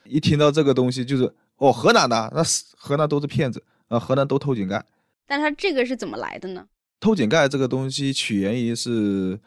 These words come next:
Speaker 1: 二十年前，在北京的废品回收行中，然后固始县人就是作为那个收废品的这个行业里面是占有很大一个份额的。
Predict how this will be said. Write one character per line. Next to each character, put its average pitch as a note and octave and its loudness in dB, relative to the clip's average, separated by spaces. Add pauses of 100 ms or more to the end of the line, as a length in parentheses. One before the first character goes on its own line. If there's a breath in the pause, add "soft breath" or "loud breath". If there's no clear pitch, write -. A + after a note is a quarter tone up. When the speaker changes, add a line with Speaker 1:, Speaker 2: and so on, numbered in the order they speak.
(140)
Speaker 1:
二 E3+ 6
十 E3+ 0
年 C#3+ 0
前， G#2+ -2 (340)
在 E3 4
北 A2+ 6
京 C#3 -2
的 C#3+ 6
废 E3 2
品 G2 -4
回 A#2+ -4
收 D3+ 0
行 A2+ -2
中， C3 0 (420 soft breath)
然 G#2+ 4
后 - -2
固 G3+ 0
始 F#2 0
县 D3 2
人 E2 -2 (260)
就 C#3 -4
是 C3 0
作 C3+ 4
为 A2+ 4
那 C3+ 0
个 B2+ 4
收 F3 0 (220)
废 F#3+ 4
品 C3 -2
的 G2 0
这 D3 0
个 A2+ 4
行 G#2+ -4
业 C3 0
里 G#2+ -2
面 G2 -2
是 A2 -2
占 C#3+ 0
有 G#2 2
很 G2 -4
大 D#3 2
一 G2+ 4
个 G#2+ 2
份 B2+ 0
额 E2 -6
的。 - -14